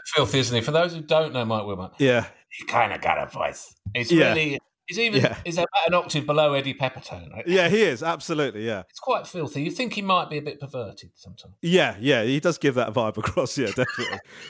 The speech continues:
Speaker 2: So, so he did this filthy set, but it was
Speaker 1: <laughs>
Speaker 2: like he was playing a completely different room. To, like, he blew the roof off. It was ins-, like, I was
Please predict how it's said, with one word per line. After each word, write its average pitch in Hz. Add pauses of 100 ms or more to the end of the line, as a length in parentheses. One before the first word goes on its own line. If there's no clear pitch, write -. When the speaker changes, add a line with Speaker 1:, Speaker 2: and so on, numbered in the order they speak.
(120)
Speaker 2:
So, 170 (120)
so 202 (500)
he 196
did 226
this 247
filthy 208
set, 117 (180)
but 185
it 185
was 190
Speaker 1:
<laughs> -
Speaker 2:
like 202
he 147
was 147
playing 147
a 135
completely 123
different 107
room. 104
To, -
like, 127 (420)
he 202 (200)
blew 147
the 127
roof 123
off. 85
It 131
was 139 (160)
ins-, 143
like, 156
I 185
was 196